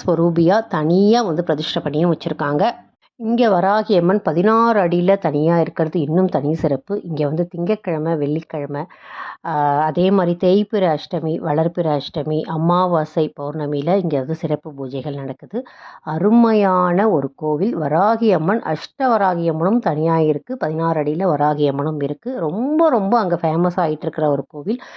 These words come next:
தர்மபுரி பக்கத்துல இருந்தீங்கன்னா நிச்சயமாக இந்த கோவிலுக்கு போயிட்டு வாங்க. மாதிரி நீங்க வந்து வேலூர் பக்கத்துல இருக்கீங்க, உங்களுக்கு வந்து ஒரு வராகி அம்மன் கோவிலுக்கு போகணும் அப்படின்னா, வேலூர்லயும் பதினாறு அடி வராகி அம்மன் கோவில் வந்து இருக்கு.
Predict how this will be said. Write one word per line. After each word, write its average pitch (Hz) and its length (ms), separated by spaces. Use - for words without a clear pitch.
தர்மபுரி 202 500
பக்கத்துல 175 340
இருந்தீங்கன்னா 156 480
நிச்சயமாக 147 580
இந்த 143 180
கோவிலுக்கு 131 300
போயிட்டு 131 260
வாங்க. 123 180
மாதிரி 202 360
நீங்க 185 300
வந்து 175 360
வேலூர் 220 460
பக்கத்துல 190 240
இருக்கீங்க, 170 640
உங்களுக்கு 165 360
வந்து 190 140
ஒரு 165 200
வராகி 185 340
அம்மன் 156 220
கோவிலுக்கு 156 380
போகணும் 165 380
அப்படின்னா, 156 420
வேலூர்லயும் 240 760
பதினாறு 190 460
அடி 180 220
வராகி 170 380
அம்மன் 156 200
கோவில் 151 300
வந்து 151 240
இருக்கு. 147 400